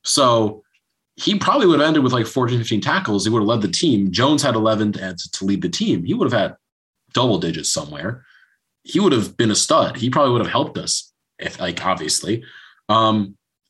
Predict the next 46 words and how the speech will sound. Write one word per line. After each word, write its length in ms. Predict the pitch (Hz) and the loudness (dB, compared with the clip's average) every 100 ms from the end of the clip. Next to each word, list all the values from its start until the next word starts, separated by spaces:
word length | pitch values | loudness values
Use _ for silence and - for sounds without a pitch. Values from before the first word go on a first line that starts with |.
| - | 0
also, 280 | 170 196 151 | 2 4 2
the 100 | 135 | 2
defense 580 | 190 208 185 - - - | 0 0 0 -2 -4 -2
kept 260 | 160 - | -2 0
pace 160 | 156 151 | -2 0
with 100 | 117 | 0
Clemson, 460 | 151 170 85 - - _ _ | 0 0 -4 -8 -18 _ _
all 120 | 104 107 | -2 0
things 220 | 104 98 | 0 0
considered. 460 | 101 120 87 - - - | -2 -2 -2 -8 -10 -2
Clemson 260 | 131 147 | 0 2
had 160 | 131 - | 2 2
two 160 | 147 | 4
sacks 400 | 147 143 135 127 | 4 4 2 2
and 120 | 117 104 | -2 -2
six 240 | 127 123 | -2 -2
tackles 300 | 120 120 123 | -2 -2 -2
for 140 | 123 | 0
loss. 480 | 113 139 165 - - _ _ _ | 4 4 4 -2 -6 _ _ _
We 140 | 110 143 | 0 2
had 180 | 127 | 2
two 160 | - 139 | 2 2
sacks, 380 | 131 139 139 - | 4 2 2 0
five 300 | - - - | 0 0 0
tackles 280 | 101 90 - | -4 -6 -8
for 120 | 82 | -10
loss. 400 | 80 82 - - | -10 -10 -10 -6
I 40 | 120 | 2
mean, 120 | 127 | 4
we 100 | 139 | 4
kept 280 | 127 143 101 | 2 0 0
pace. 480 | 170 - - - - | 0 2 -2 -4 -4
We 100 | 120 | -2
did 200 | 143 131 | 0 2
the 80 | 131 | 2
exact 360 | 110 131 143 | 2 2 2
same 200 | - 147 | 0 0
that 120 | 143 135 | 0 0
they 160 | 165 | 0
did. 240 | 120 82 - 104 | 0 -4 -6 -2
We, 320 | 123 127 127 - - _ _ _ | 2 2 0 -10 -20 _ _ _
there 140 | 135 | 2
was, 260 | 151 127 - - - 120 127 | 2 2 -4 -14 -12 -2 2
we 140 | 208 | 4
should 240 | - 208 | 4 4
have 280 | 214 165 - | 2 0 -4